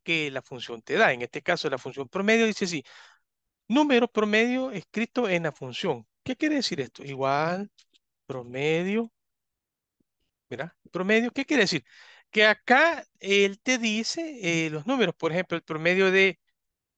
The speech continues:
cien, el primer número, ¿verdad? Y ahí vas a poner los números cien, el número veinticinco,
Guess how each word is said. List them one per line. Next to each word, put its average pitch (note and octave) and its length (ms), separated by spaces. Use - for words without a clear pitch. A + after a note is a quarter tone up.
cien, C#3+ 640
el C3+ 100
primer C#3+ 300
número, B2+ 320
¿verdad? G#2 180
Y A#2 80
ahí C3 200
vas F3+ 140
a F#3+ 60
poner F#3 280
los F3+ 120
números D#3+ 360
cien, E3+ 360
el C3+ 140
número C#3 240
veinticinco, D#3+ 800